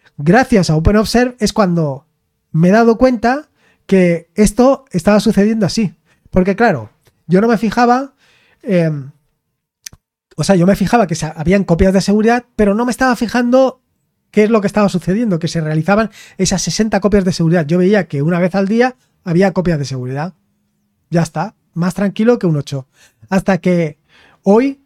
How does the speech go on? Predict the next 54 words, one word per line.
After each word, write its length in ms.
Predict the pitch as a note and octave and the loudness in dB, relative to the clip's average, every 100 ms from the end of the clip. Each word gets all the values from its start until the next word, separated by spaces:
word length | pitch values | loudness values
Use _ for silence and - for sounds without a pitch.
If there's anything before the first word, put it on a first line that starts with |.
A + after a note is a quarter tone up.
| - | -4
he 140 | F#3 | 0
mirado 400 | A3+ A3+ A#3+ C#4+ | 2 2 2 2
y 100 | G3+ | 2
digo, 300 | E3 D3+ C#3+ | 2 0 -4
"Uy, 300 | D#3 D#3+ C#4 G3+ | 0 2 0 -6
¿esto 220 | - F#3 | -6 -4
qué 60 | |
está 180 | F3+ E3+ | -2 -2
sucediendo? 640 | D#3 D3+ D3+ G#3 B3+ C#3 - | -2 -2 0 0 -2 -6 -4
¿Por 140 | E3 | -4
qué 80 | D#3+ | -4
se 160 | F#3 | -2
realizan, 680 | F3 E3 F3 F3+ F#3 E3 E3 | -2 0 0 0 -2 -4 -6
por 140 | - | -6
qué 100 | E3 | -4
tengo 160 | D#3+ G3 | -2 0
aquí 160 | E3+ F#3+ | -2 -4
sesenta 400 | D#3+ - F3+ D#3+ | -6 -4 -4 -2
copias 300 | F3 E3 D#3 | -2 -2 -2
de 80 | |
seguridad 460 | D3 D3+ D3+ F#3 D#3+ _ _ _ | -4 -4 -2 -2 -4 _ _ _
marcadas 600 | - E3+ F3 G3+ G3 F3+ - | -6 -4 -2 0 0 0 -2
en 140 | F3 | 2
OpenObserve 680 | G3+ G#3 F#3 D#3 - G#3+ D#3+ _ _ - | 4 4 2 2 2 2 0 _ _ -2
que 100 | F#3 | 0
se 100 | - | 2
han 100 | G3+ | 2
realizado 580 | F#3 F3 E3+ F#3+ E3 - _ - | 2 2 2 0 0 -2 _ 0
y 80 | |
algunas 320 | F3+ E3 G#3 F3+ | 2 4 2 2
que 80 | |
están 220 | E3 E3+ D3 | 0 -2 0
mal? 260 | G3 F#3+ - | 0 0 -2
No 140 | E3+ | 2
lo 80 | F#3 | 4
entiendo". 500 | F#3 D#3+ G3+ A#3 B2+ _ _ _ _ _ _ - | 4 2 2 2 -4 _ _ _ _ _ _ -2
Y 100 | A#3+ | 2
ha 100 | A#3+ | 4
sido 320 | - B3 G3+ | 4 4 4
ese 240 | D#3+ F3+ A#3 | 4 2 2
momento 400 | A3+ B3 A#3+ B3 | 4 2 2 0
cuando 220 | F3+ E3+ | 2 2
he 60 | |
ido 120 | G3 G3+ | 4 4
a 60 | |
ver 320 | A3+ G#3 C#3 - | 2 0 -2 0
cómo 240 | G#3 A3 | 2 2
tenía 280 | G#3+ A3+ G#3+ | 2 4 2
programado 380 | E3 D#3 D3+ G3 | 2 2 4 4
el 140 | G3+ | 4
cron 280 | - A#3 A#3+ _ - | 4 2 2 _ 2
y 160 | G3+ | 4
he 100 | G#3+ | 4
caído 680 | G#3+ G3+ G3+ A3+ G#3 A#3+ A#3+ | 4 4 4 6 4 2 -2